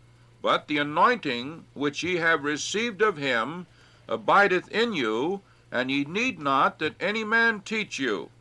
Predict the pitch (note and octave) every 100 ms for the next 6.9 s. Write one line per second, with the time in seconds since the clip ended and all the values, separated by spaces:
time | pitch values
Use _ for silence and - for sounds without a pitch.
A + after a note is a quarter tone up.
0 | _ _ - C#3 A3+ - C3+ C3+ C3 C3+
1 | - E3+ G3 F#3+ D3 D3+ G3 A#3+ F3 D3
2 | C#3 - D3+ C#3+ A#2+ - B2+ D#3 F#3+ G3+
3 | - _ - B2+ C3+ C3 B2 - B2 C#3+
4 | G3 G3+ - C3+ C3 A2 F#3+ G3 C3+ -
5 | A#2+ B2 F#3 A3 - - C#3 C#3 - G#3+
6 | E3 C#3+ C3+ A#2+ A2+ G#2+ A#2+ F#3